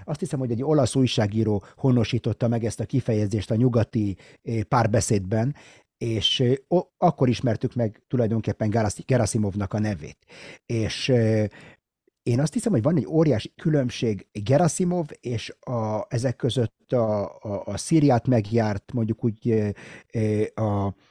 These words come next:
az ultra-, ultranacionalista körök kedvenc tábornokai között. Ő sokkal inkább Putyinnak a bizalmasa, ő sokkal inkább Putyinnak a közeli köréhez tartozik Sojguval együtt, és, ö,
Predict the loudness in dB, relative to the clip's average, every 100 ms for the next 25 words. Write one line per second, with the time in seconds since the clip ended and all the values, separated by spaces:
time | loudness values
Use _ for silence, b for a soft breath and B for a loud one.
0 | b b 0 2 4 4 2 4 2 4
1 | 2 2 0 0 0 -2 -2 2 2 2
2 | 0 0 -4 -4 -2 0 0 -2 -4 -6
3 | -6 -4 -4 -4 -8 -16 B B B 0
4 | 2 2 2 4 4 2 0 0 0 0
5 | 0 -2 0 2 4 2 0 -2 -4 -4
6 | -4 -4 -2 0 0 0 0 -2 -4 -2
7 | -2 0 0 -2 0 0 2 0 2 2
8 | 2 0 0 -2 0 -2 -4 0 0 2
9 | 2 0 0 0 0 -2 B -18 -18 B
10 | -6 -4 -4 -2 2 2 2 -2